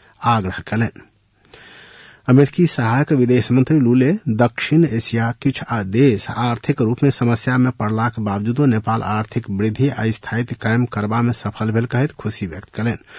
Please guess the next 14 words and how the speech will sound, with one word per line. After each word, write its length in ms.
ओ 160
अमेरिका 500
अगिला 340
दिन 180
में 160
नेपाल 400
में 200
थप 340
आर्थिक 360
सहयोग 320
करबाक 420
पक्ष 260
में 80
रहल 240